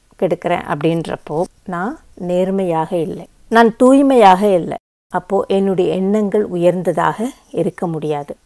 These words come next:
So, என்னுடைய எண்ணங்கள் உயர்ந்ததாக இல்லாதப்போ என்னுடைய செயல்கள் என்பதும் தூய்மையாக இருக்காது. So, வெளியில நான் அதிர்வலைகளை அனுப்புவது கூட ஒரு செயல்தான், அது கூட ஒரு கர்மா தான்.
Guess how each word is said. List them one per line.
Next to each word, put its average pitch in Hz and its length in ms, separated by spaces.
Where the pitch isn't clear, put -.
So, 254 140
என்னுடைய 240 380
எண்ணங்கள் 311 680
உயர்ந்ததாக 214 680
இல்லாதப்போ 185 720
என்னுடைய 214 440
செயல்கள் 262 680
என்பதும் 170 500
தூய்மையாக 170 600
இருக்காது. 160 340
So, - 140
வெளியில 330 380
நான் 294 240
அதிர்வலைகளை 240 760
அனுப்புவது 196 600
கூட 180 320
ஒரு 202 200
செயல்தான், 170 600
அது 175 200
கூட 233 220
ஒரு 220 180
கர்மா 170 400
தான். 160 200